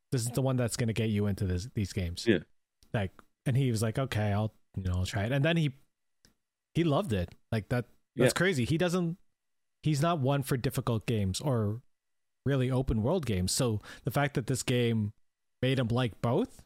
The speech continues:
Speaker 1: like, that,
Speaker 2: Yeah.
Speaker 1: that's amazing.
Speaker 2: It's, it's the first game since Breath of the Wild for me too, where it's,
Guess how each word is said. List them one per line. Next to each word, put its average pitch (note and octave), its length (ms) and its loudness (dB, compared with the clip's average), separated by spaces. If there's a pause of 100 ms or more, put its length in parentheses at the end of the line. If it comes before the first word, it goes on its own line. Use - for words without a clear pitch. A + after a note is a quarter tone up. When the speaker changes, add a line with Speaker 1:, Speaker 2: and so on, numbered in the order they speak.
(880)
Speaker 1:
like, G#2+ 140 -4
that, A#2 160 -2
Speaker 2:
Yeah. G#2+ 180 4
Speaker 1:
that's A#2 140 -2
amazing. G#2 360 -2 (1400)
Speaker 2:
It's, C#3 260 4
it's D3 300 4
the D3+ 100 4
first F3+ 280 6
game D#3 280 8
since B2+ 420 4
Breath G#2+ 320 0
of G#2+ 60 -2
the F#2 80 0
Wild E2+ 420 4
for - 140 -6
me F2 140 -2
too, G2+ 340 -2
where E2 220 0
it's, - 360 -2